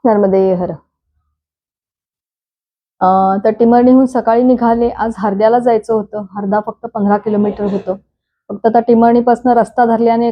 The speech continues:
खूप कंटाळवाणं, अ, रस्ता होता. म्हणजे नुसतं चालायचंच असतं, माही दिसत नाही, किनारा नसतो आणि नुसती वाहनं जोरदार, अ, येत जात असतात. त्यामुळे रस्त्याने चालणं खूप कंटाळवाणं असतं, पण काही इलाज नव्हता.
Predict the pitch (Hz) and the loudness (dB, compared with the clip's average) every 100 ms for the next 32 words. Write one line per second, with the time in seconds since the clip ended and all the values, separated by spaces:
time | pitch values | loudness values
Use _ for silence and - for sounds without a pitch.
0 | 233 240 - 208 208 220 220 226 226 220 | -6 -8 -4 -2 0 2 2 0 -2 -4
1 | - 202 196 190 196 - 214 208 208 196 | -4 -4 -2 -2 -4 -4 -4 -4 -4 -4
2 | 196 196 202 202 - 247 226 220 226 226 | -2 -4 -4 -4 -2 0 2 2 0 -2
3 | 240 214 - 220 208 220 226 - 226 226 | -6 -6 -6 -6 -4 -4 -6 -6 -8 -6
4 | 214 214 _ _ _ _ 233 220 214 220 | -8 -10 _ _ _ _ 0 4 4 2
5 | 220 202 - 220 208 - 208 208 220 - | 0 -4 -4 -4 -2 -6 -6 -4 -6 -4
6 | 285 254 226 240 247 233 226 220 220 226 | 0 2 2 2 2 2 0 2 0 0
7 | - - 202 196 190 202 208 208 190 185 | -6 -8 -4 -4 -2 -2 -2 -2 -6 -8
8 | - 170 - _ _ _ _ 202 202 214 | -8 -10 -10 _ _ _ _ -6 -2 0
9 | 220 214 208 - 247 254 254 233 233 240 | 2 2 0 2 2 2 2 0 0 -4
10 | 240 269 233 214 220 208 202 185 - 202 | -6 -2 -2 0 0 0 -2 -6 -10 -8
11 | 226 233 233 214 208 208 190 156 | -4 0 2 2 0 -2 -4 -4